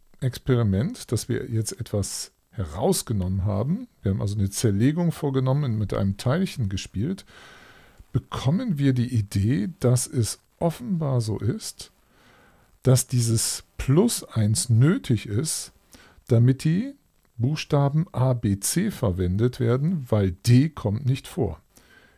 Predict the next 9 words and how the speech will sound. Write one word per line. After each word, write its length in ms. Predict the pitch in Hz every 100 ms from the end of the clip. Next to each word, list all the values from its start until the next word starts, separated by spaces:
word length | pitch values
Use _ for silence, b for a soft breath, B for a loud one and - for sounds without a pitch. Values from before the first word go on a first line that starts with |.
| b
Hätten 320 | 151 175 143
wir 200 | 131 -
also 220 | 117 113
dieses 400 | 107 107 98 98
Plus 340 | - 127 147
eins 380 | - 98 85 -
nicht, 420 | 135 208 - - -
was 220 | 98 -
würde 180 | 98 90